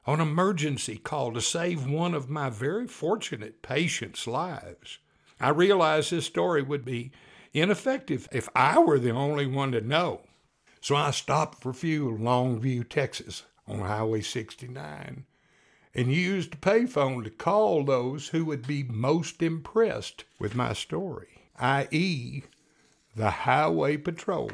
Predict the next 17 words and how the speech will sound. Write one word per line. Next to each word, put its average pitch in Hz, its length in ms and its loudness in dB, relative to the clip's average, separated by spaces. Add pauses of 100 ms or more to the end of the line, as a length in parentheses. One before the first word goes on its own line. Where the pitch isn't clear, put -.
of 101 140 -12
the 110 80 -6
state 123 400 -6
of 139 120 -8
Texas. - 640 -10 (400)
The 120 140 2
officer 170 420 4
wrote 170 240 6
my 156 220 -2
information 170 580 -2
down 151 340 2
freely 175 480 0
and 175 140 0
accurately 123 720 -2
as 117 120 -2
I 135 140 0
dictated. 110 800 -2